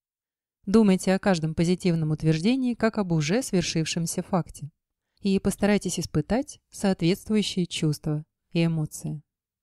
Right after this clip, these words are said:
Представьте, как вы соглашаетесь со всеми этими словами, и как вы чувствуете, что для вас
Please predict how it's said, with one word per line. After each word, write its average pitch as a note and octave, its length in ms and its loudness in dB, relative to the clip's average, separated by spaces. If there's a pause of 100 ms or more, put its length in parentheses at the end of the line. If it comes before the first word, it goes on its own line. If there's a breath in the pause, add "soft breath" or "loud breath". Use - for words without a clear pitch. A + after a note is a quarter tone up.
(480)
Представьте, D#3 720 0 (120)
как F#3 220 -2
вы F#3 260 4
соглашаетесь G3 1040 0
со A#3+ 200 -2
всеми F3+ 440 -2
этими D#3+ 440 -2
словами, D#3 640 -2 (440)
и F#3+ 80 -4
как - 220 -2
вы F#3 180 2
чувствуете, D3+ 840 -4 (160)
что D#3 340 0
для D3 200 0
вас A3+ 340 -4